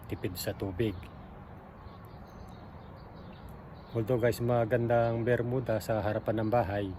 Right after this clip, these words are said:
Kaya lang nagano ang city na kailangan mag-conserve water. Kaya nagpalit na lang tayo ng graba.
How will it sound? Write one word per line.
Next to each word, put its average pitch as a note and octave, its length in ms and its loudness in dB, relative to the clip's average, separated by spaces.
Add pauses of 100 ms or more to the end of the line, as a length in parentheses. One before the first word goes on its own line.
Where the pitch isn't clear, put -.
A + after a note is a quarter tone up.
(520)
Kaya A#2 160 6
lang G#2+ 400 2
nagano A2 400 2
ang G#2 160 -2
city A2 320 -2
na G#2+ 320 -2
kailangan G#2+ 480 2
mag-conserve G2+ 960 -2
water. G2 480 0 (640)
Kaya G#2 480 2
nagpalit G2+ 480 -2
na G#2 80 0
lang G2 240 0
tayo G2 240 0
ng G2 240 -2
graba. F#2 480 -2